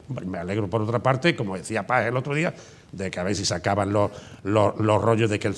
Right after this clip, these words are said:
el psoe, el P P empieza la, la teoría de ir al bipartidismo, que luego siga el psoe, o que al mismo tiempo siga el psoe, pero evi-, evi-, evi-, evidentemente el, el, el, el juego no está en que la señora Ayuso de Madrid marque sus impuestos,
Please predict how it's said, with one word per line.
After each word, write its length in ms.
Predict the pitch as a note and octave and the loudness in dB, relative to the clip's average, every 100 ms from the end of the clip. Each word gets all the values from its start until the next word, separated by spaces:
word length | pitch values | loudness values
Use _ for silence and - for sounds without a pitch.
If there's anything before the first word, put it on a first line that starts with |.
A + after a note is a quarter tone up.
| - | -6
el 140 | G2 | -6
psoe, 200 | - A#2+ | -2 -2
el 80 | A2+ | -4
P 140 | G2 A#2 | -2 0
P 220 | B2 A#2 | 0 0
empieza 420 | A2 G#2 A#2+ B2 A#2 | -4 -2 -2 2 0
la, 140 | A2+ | 0
la 180 | A#2 G#2 | -2 -2
teoría 280 | A2 A2+ A#2+ | 0 0 2
de 100 | A#2 | 2
ir 120 | B2 | 2
al 100 | A2 | 0
bipartidismo, 760 | A2 G#2+ A#2 C3+ D3 G#3+ - - - | -2 -2 -4 -2 -4 -4 -6 -8 -14
que 100 | - | -10
luego 220 | G2 G2+ G2 | -6 -4 -2
siga 240 | A#2+ A2+ | -2 -2
el 80 | G#2 | -2
psoe, 260 | - F#3+ F#3+ - | 2 2 0 -6
o 100 | G2+ | -6
que 80 | F#2+ | -4
al 80 | F#2+ | -4
mismo 240 | A2+ G#2+ | -2 -2
tiempo 220 | A#2+ A2 | -2 -4
siga 200 | A2+ B2+ | -4 0
el 80 | D3 | 0
psoe, 240 | C#3+ E3+ E3+ - - - - | 2 2 2 -10 -20 -20 -20
pero 240 | - F2+ D#2 | -16 -14 -12
evi-, 180 | D2 E2+ | -14 -8
evi-, 400 | F2+ E2+ F#2 F2+ | -8 -6 -8 -8
evi-, 320 | F#2+ F#2+ G2 - | -6 -6 -6 -6
evidentemente 800 | F#2 F#2+ G2+ G#2 G2 F#2+ B2+ B2+ - - - | -6 -4 -4 -2 -2 -2 -2 -4 -6 -20 -12
el, 260 | G2 F2+ F#2 | -6 -4 -2
el, 240 | G2+ F2+ F2+ - | -2 -2 -4 -4
el, 200 | F2 D#2+ | -8 -6
el 120 | F#2 | -8
juego 480 | F2+ G#2 A2+ A#2+ D3+ - - - - | -6 -2 2 2 0 -4 -20 -20 -4
no 220 | A#2+ C#3 | 4 4
está 220 | - B2+ | 4 2
en 100 | B2 | 2
que 180 | - A#2 | 2 2
la 160 | A2 G#2 | 2 -2
señora 340 | G2+ A#2 A2 | 0 0 0
Ayuso 300 | G2+ A2 A#2+ | 0 -2 -2
de 80 | G#2+ | -2
Madrid 320 | G2 G2+ G#2+ | 0 -2 -2
marque 460 | A2 A2 A2 A2 - - | 0 0 0 -4 -4 -6
sus 220 | - A#2+ | 0 2
impuestos, 460 | A2+ E3+ D#3 F#3 | 4 4 6 4